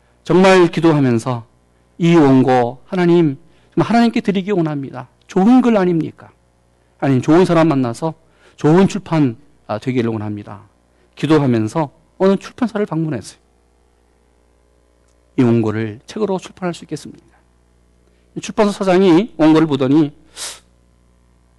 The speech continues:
"좀 가능해 보여요." 그래서 "출판은 가능합니다. 그러나 결과는 장담할 수 없습니다." 이렇게 책이 출판됐습니다.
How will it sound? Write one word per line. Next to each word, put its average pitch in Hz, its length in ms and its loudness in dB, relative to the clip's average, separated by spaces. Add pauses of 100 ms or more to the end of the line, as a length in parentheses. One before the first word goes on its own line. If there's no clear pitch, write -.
(480)
"좀 214 220 -8 (1200)
가능해 220 360 4
보여요." 180 440 2 (760)
그래서 117 220 -8
"출판은 160 340 -2
가능합니다. 117 500 -4
그러나 123 340 -4 (360)
결과는 190 600 0
장담할 127 420 -6
수 - 120 -18
없습니다." - 480 -20 (1600)
이렇게 131 320 -2
책이 113 260 -6
출판됐습니다. 101 880 -16